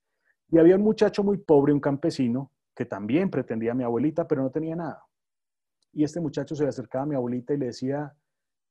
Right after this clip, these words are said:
"Doña Edelmira, ¿no es cierto que la necesidad es lo más útil?".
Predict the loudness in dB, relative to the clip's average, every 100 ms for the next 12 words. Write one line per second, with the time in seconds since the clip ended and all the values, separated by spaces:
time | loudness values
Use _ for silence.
0 | _ -4 -2 -2 -2 -4 -6 -6 -4 -4
1 | -4 -4 -6 -4 -2 -2 -4 -8 -6 -8
2 | -10 -14 -12 -10 -8 -8 -10 -10 -8 -8
3 | -10 -14 -14 -18